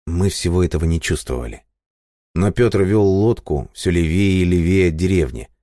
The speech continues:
ближе к рифу, который грохотал, как десяток товарных поездов. И вот тут-то оно началось. Лодка была лёгкой, как яичная скорлупа,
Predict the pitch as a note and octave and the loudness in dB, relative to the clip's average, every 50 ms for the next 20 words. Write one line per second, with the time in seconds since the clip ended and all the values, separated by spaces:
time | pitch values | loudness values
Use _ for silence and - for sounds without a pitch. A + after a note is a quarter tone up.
0 | _ _ D#2 F2 G2 F#2 E2 D#2 - - G2+ A2+ - - D2+ - E2+ - G2 F2+ | _ _ -2 0 0 0 0 -2 -2 -2 -2 -2 -2 -2 -4 -4 -2 -2 0 0
1 | F2 D#2+ C#2+ C2+ D#2+ E2 F#2 F2+ - - F2 D2+ - G#2+ G#2+ G#2 F2+ - F2+ E2 | 0 0 0 -2 -2 0 0 -2 -2 -4 -4 -2 0 0 0 0 0 -2 -4 -2
2 | E2 F2 F2 - - A2 G2 - F2+ - - F2+ F#2 F#2+ F2+ F2+ E2+ - - F#2 | -2 -2 -2 0 0 -2 -2 -2 -4 -2 -2 0 0 0 0 -2 -4 -2 -2 -2
3 | F2+ D#2+ D2 C#2 C#2 A#1 - - _ _ _ _ _ _ _ _ _ _ _ _ | -2 -2 -2 -4 -6 -6 -8 -14 _ _ _ _ _ _ _ _ _ _ _ _
4 | _ _ C3+ A#2 F#2+ F#2+ F#2+ - - _ _ _ _ - B2+ - - _ _ - | _ _ 0 2 2 2 0 -2 -6 _ _ _ _ -2 -2 -2 -4 _ _ -6
5 | C#2+ B1+ - - _ _ _ _ _ _ _ _ _ G#2 F#2+ F2+ E2+ E2 D#2+ - | -6 -6 -8 -14 _ _ _ _ _ _ _ _ _ -2 0 0 0 0 -2 -2
6 | - E2+ D2+ D2 C2+ - - - - - _ _ _ _ _ _ _ _ _ _ | -2 -4 -4 -4 -6 -8 -10 -14 -14 -18 _ _ _ _ _ _ _ _ _ _
7 | _ _ _ G2+ G2+ A#2 A#2+ G#2 - - F#2 D#2 F#2 G2 F#2 E2+ F2 A2+ G#2+ - | _ _ _ 2 2 2 2 2 -2 -4 -2 0 2 2 2 2 2 0 -2 -2
8 | - F2+ - - D#2+ - - E2+ F#2 G2 - - - F#2+ F2 - - F#2+ F2 F2+ | -4 -4 -4 -4 -6 -4 -2 -2 -2 -2 -2 -2 -2 -4 -4 -2 -2 -2 0 0
9 | G2 F#2+ - - G#2+ E2+ D2 | 0 0 0 -2 -2 -2 -4